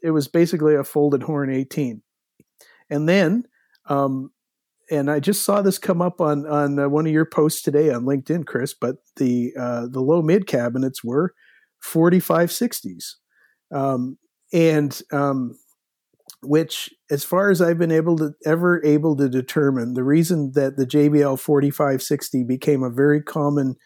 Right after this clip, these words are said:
mid cabinet in that era is because they couldn't reproduce low frequencies and they couldn't reproduce high frequencies. So that was the main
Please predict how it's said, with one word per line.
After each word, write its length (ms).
mid 300
cabinet 600
in 280
that 300
era 420
is 180
because 480
they 280
couldn't 400
reproduce 720
low 180
frequencies 1040
and 220
they 80
couldn't 340
reproduce 540
high 260
frequencies. 840
So 460
that 360
was 180
the 120
main 520